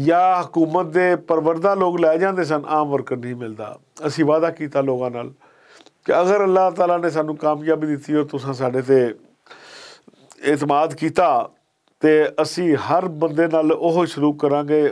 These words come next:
ਵਰਕਰ ਨਾਲ ਵੀ ਉਹੀ ਹੋਏਗਾ ਜਿਹੜਾ ਐਡੀਟਰ ਨਾਲ ਹੋਏਗਾ, ਪ੍ਰੈਸ ਕਲੱਬ ਦੇ ਸਦਰ ਨਾਲ ਵੀ ਹੋਏਗਾ ਜਿਹੜਾ ਵੋਟਰ ਨਾਲ ਹੋਏਗਾ। ਫਿਰ ਤੁਸੀਂ ਵੇਖਿਆ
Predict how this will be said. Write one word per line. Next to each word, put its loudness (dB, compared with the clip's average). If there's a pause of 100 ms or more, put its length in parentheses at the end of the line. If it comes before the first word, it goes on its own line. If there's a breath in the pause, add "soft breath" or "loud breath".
ਵਰਕਰ -4
ਨਾਲ -2
ਵੀ -4
ਉਹੀ 2
ਹੋਏਗਾ 2 (360)
ਜਿਹੜਾ 4
ਐਡੀਟਰ 0
ਨਾਲ 0
ਹੋਏਗਾ, -2 (680 soft breath)
ਪ੍ਰੈਸ -2
ਕਲੱਬ 0
ਦੇ 2
ਸਦਰ -2
ਨਾਲ -2
ਵੀ 0
ਹੋਏਗਾ 2
ਜਿਹੜਾ 2
ਵੋਟਰ -2
ਨਾਲ -2
ਹੋਏਗਾ। 0
ਫਿਰ -4
ਤੁਸੀਂ 0
ਵੇਖਿਆ 0